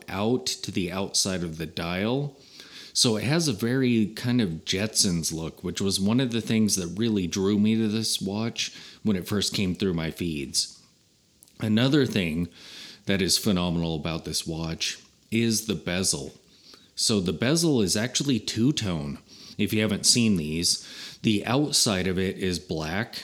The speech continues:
and it has just a normal, you know, minutes dive bezel markers on it. But the inside is brushed metal, and it has hour markers on it.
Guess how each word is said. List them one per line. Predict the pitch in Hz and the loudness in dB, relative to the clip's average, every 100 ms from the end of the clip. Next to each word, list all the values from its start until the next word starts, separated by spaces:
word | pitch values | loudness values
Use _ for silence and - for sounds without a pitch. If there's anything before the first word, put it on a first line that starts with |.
| - | -10
and | 101 95 | -4 -2
it | 85 | -2
has | 104 98 98 - | -2 0 0 0
just | 127 - | 0 2
a | |
normal, | 120 107 120 120 120 120 120 117 | 4 4 4 4 4 4 2 -2
you | 104 | 0
know, | 104 95 | 2 2
minutes | 95 107 107 98 - | 4 4 4 2 -2
dive | - 98 95 87 92 87 90 | -2 -4 -2 0 -2 -2 -2
bezel | 92 87 95 92 87 | -2 0 0 0 2
markers | 90 87 87 92 87 | 2 0 -2 -2 0
on | 87 87 | 0 0
it. | 87 87 - - - - - - - - _ _ - | 0 -2 -4 -14 -14 -14 -14 -14 -16 -18 _ _ -4
But | 107 85 | -2 0
the | 95 - | -2 2
inside | 135 208 214 - 90 85 82 87 104 - _ - | 6 8 8 6 4 0 0 0 -4 -8 _ -6
is | 113 104 101 98 95 | 0 2 4 4 2
brushed | - - 101 117 139 139 - | -2 -4 0 2 2 0 -2
metal, | 92 120 147 82 76 90 - _ _ - - - - | -2 0 0 -2 -4 -6 -10 _ _ -20 -20 -20 -4
and | 113 107 107 107 104 117 | 0 2 4 2 2 0
it | 147 - | 0 -2
has | 107 104 101 98 98 104 - - - | -4 0 0 0 0 2 0 -4 -8
hour | 107 147 160 95 | -2 2 4 2
markers | 85 80 82 76 - | 0 -2 -6 -4 -4
on | 78 71 | -4 -8
it. | 73 | -12